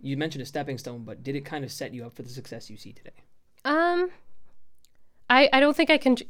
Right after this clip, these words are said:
Speaker 2: attribute it, my successes just to that. Like, I did well in high school, too. I think I could have done uni, or pardon me, I could have done Red River right out of high school. Just the way it happened that I was, um, doing some prerequisites for a journalism program in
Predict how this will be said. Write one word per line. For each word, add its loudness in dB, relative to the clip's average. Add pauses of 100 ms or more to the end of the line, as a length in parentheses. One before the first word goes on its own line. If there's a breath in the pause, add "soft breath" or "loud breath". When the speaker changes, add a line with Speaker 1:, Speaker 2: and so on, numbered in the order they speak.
Speaker 2:
attribute 0
it, 0
my 2
successes -4
just -6
to -10
that. -4
Like, -6
I -4 (180)
did -2
well 0
in 0
high -2
school, -6
too. -8
I -6
think -6 (300 loud breath)
I -4
could -6
have -2
done 4
uni, 4
or 0
pardon -2
me, -2
I -2
could -8
have -6
done -2
Red -2
River -4
right -4
out -4
of -8 (280)
high -8
school. -6 (280 soft breath)
Just 0
the 4
way 6
it 4
happened 2
that 0
I 2
was, -6 (440 soft breath)
um, -8
doing -4
some -6
prerequisites -6
for -6
a -6
journalism -4
program -6
in -6